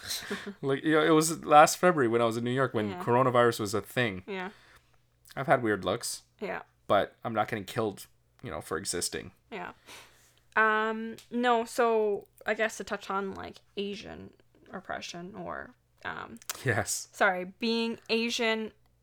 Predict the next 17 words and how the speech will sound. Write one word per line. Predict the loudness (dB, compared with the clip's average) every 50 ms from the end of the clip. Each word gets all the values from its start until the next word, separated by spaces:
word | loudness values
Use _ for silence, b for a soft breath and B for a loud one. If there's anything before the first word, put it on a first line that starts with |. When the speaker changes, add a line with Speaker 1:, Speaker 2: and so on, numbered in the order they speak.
| _ _
Speaker 2:
and | -6 -6 -4 -2
I | -2 -2
think | 0 0 -2 -4 -4 -6 -2
with | 0 0 0 -2 -6 _ _ -20 -8 -4
being | -4 -2 -2 -2 -4 -2
Asian, | -2 -2 -2 -2 -4 -6 -6 -8 -10 -12 -14 -14 _
we | -10 -8 -4 -2
get, | 0 0 0 -2 -4 -8 -10 -10 -10 _ _ _ -4
uh, | -2 -2 -2 -2 -4 -6 -6 -8 -10 b b b b b b b b _ 0
categorized | 4 4 4 4 4 2 2 4 4 2 2 0 -4 -4 -2
as | -2 -2 0 -2 -4 -8 -10 -10 -8
a | -6 -6 -6 -6 -8 -10 -10
model, | -10 -8 -6 -4 -4 -2 -2 -2 -2 -4 -6 -10 -14 _ _ _ _ _ _ _ _ _ _
uh, | -2 0 0 0 0
immigrant, | -2 -2 -2 -2 -2 -4 -4 -8 -12 -20 _ _ -2
uh, | -2 0 0 0 -2 -2 -4
citizen, | -2 0 2 2 2 0 -4 -6 -8